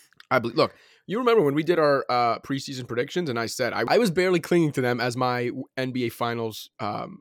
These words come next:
representative out of the West. But what I said at the time was that I was, like, so not sure about it that this was not gonna be the thing of, like, a couple years ago when I really believed in that Heat team and, and, you know, nothing could derail me, and then they went to the finals. Like, this was very much,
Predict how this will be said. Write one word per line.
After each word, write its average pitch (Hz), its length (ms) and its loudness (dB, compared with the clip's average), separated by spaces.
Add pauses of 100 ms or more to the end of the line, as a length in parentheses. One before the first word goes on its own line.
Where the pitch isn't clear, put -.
representative 120 580 -4
out 107 140 0
of 131 60 -2
the 147 80 2
West. - 380 -6 (160)
But 131 100 0
what 131 120 4
I 120 60 0
said 135 200 0
at 135 60 -4
the 113 80 -12
time 110 320 -6
was 107 140 -8
that 107 260 -4 (300)
I 104 120 0
was, 101 140 -8
like, - 160 -8
so 123 720 0 (600)
not 120 440 -2
sure 151 360 2
about 101 340 -2
it 85 160 -6 (280)
that 113 400 -4 (640)
this 139 200 -2
was 147 120 0
not 135 200 0
gonna 135 120 -4
be 131 140 -4
the 120 100 -4
thing 127 280 -6
of, 117 80 -8
like, 113 160 -8
a - 20 -20
couple 139 260 -4
years 147 300 2
ago 127 140 0
when 123 120 0
I 120 40 -2
really 139 280 -2
believed 135 360 -2
in 123 60 -4
that 120 180 -6
Heat 180 260 -6
team 123 320 -6
and, 117 220 -4
and, 123 160 -4
you 117 40 -2
know, 117 100 0
nothing 123 360 -4
could 120 140 -8
derail 135 320 0
me, 131 100 -4
and 120 60 -4
then 123 80 -4
they 123 80 -4
went 120 140 -4
to 117 40 -10
the 107 60 -10
finals. 120 180 -4
Like, 120 140 -8
this 139 160 -2
was 147 100 -4
very 131 180 -2
much, 123 220 -4